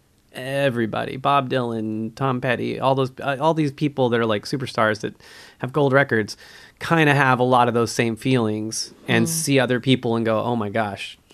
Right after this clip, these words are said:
Speaker 1: they're so amazing," you know, like, what they do is amazing.
Speaker 2: That's so interesting. And I, I think too, I mean, at least for me, you know, thinking about, like, being creative, and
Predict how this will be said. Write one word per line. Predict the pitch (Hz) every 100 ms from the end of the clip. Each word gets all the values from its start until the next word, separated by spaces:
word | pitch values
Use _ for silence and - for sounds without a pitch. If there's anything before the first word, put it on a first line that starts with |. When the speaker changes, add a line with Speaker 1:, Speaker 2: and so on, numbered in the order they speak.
| -
Speaker 1:
they're | 120
so | - 123 113
amazing," | 113 113 113 110 104 127
you | 127
know, | 113
like, | 113 110 - - - - - -
what | 131 131
they | 123
do | 123
is | 120
amazing. | 107 110 123 123 110 107 110 -
Speaker 2:
That's | 220 220 -
so | 247 -
interesting. | 208 202 226 - 208 170 165
And | 254
I, | 269
I | 269 294
think | 349 453
too, | - 294 262 247
I | 220
mean, | 214 202
at |
least | 185 311 -
for | - 220
me, | 190 190 185 180 - - -
you | 180
know, | 170
thinking | 202 196 202 208
about, | 185 160
like, | 165 -
being | 196 185 175
creative, | - 180 175 175 170 165
and | 165 143